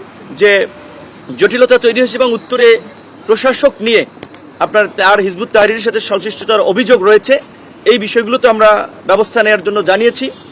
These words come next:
এবং আপনারা লক্ষ্য করছেন যে এই সময় বিশেষ করে আমাদের দেশপ্রেমিক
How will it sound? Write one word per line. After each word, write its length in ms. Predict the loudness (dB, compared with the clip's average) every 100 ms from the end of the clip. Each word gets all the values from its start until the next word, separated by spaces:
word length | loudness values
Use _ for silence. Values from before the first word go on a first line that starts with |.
| -20 -20 -20 -2
এবং 160 | 0
আপনারা 260 | 0 0 0
লক্ষ্য 220 | 0 0
করছেন 320 | -4 -4 -6
যে 220 | 2 2 2 -8 -20 -20 -20 -16 0
এই 180 | 2 2
সময় 300 | -2 0 -2
বিশেষ 300 | -2 -8 -2
করে 160 | 0
আমাদের 380 | 2 2 2 2
দেশপ্রেমিক 520 | 0 0 -2 0 0